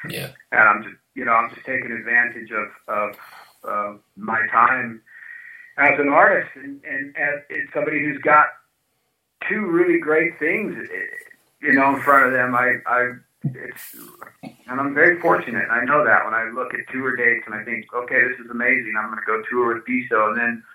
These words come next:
Speaker 2: come back, and then I'm gonna go back out and tour with Alice, and I get to play all these other places." So I'm definitely not thinking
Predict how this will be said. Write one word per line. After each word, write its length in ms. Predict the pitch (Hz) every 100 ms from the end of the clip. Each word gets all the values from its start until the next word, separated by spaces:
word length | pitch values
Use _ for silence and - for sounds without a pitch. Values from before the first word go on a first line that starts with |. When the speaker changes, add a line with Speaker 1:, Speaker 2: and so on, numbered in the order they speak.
| -
Speaker 2:
come 180 | 127 127
back, 300 | 135 135 135
and 100 | 113
then 80 | 120
I'm 60 |
gonna 120 | 120
go 100 | 117
back 260 | 117 123 120
out 200 | 123 90
and 80 | 104
tour 240 | 123 123 120
with 100 | 120
Alice, 440 | 117 131 127 120 117
and 80 |
I 120 | 107 101 _ _ _ _ _
get 140 | 120
to 80 | 120
play 160 | 123 123
all 140 | 120
these 160 | 123 123
other 200 | 117 120
places." 420 | 120 131 - 113 107
So 320 | 123 117 113 - _ _ _ _ - - _ _ _
I'm 340 | 139 143 147 147
definitely 500 | 185 190 196 180 160
not 400 | 143 143 - -
thinking 580 | 135 120 123 117 113